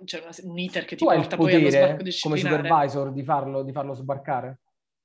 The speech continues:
Speaker 1: Eh, io lo posso segnalare, ma non ho il potere.
Speaker 2: Quindi
Speaker 1: Quello
Speaker 2: hai
Speaker 1: lo,
Speaker 2: un,
Speaker 1: lo fa
Speaker 2: un,
Speaker 1: chi di
Speaker 2: un
Speaker 1: dovere.
Speaker 2: parere non vincolante.
Speaker 1: Esatto, lì, esatto, lì entrano in gioco il management, quindi il superiore, quindi non solo il mio manager,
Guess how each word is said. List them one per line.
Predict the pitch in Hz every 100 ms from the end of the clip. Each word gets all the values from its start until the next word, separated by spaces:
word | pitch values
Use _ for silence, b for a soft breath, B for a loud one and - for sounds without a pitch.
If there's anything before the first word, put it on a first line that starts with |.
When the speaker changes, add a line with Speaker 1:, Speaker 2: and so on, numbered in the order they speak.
| _ B B B B -
Speaker 1:
Eh, | 226 220 220 214 214 214 220
io | 277 330
lo | 320
posso | 269 254
segnalare, | 220 220 196 170 165
ma | 165
non | 165
ho | 160 165
il | 160
potere. | - 165 - -
Speaker 2:
Quindi | 156 143 135 -
Speaker 1:
Quello | 185 185
Speaker 2:
hai | 147 143
Speaker 1:
lo, | 147
Speaker 2:
un, | 151
Speaker 1:
lo | 185
fa | 156 190
Speaker 2:
un, | 180
Speaker 1:
chi | - 208
di | 165
Speaker 2:
un | 156
Speaker 1:
dovere. | -
Speaker 2:
parere | 196 196 156
non | 160 170 151
vincolante. | 143 139 135 120 107 104 104 107 101 - -
Speaker 1:
Esatto, | 226 254 175 - 196
lì, | 202 254 240
esatto, | 208 190 160 -
lì | 185 226 233
entrano | 220 220 208
in | 208
gioco | 196 196 190 185 175 175 185
il | 175 170
management, | 190 220 254 240 262 269 269 294 294 262 -
quindi | 180 170
il | 165
superiore, | - 151 170 160 156
quindi | 160 160 156
non | 180
solo | 190 190
il | 175
mio | 175 170
manager, | 165 156 151 151 156 - 156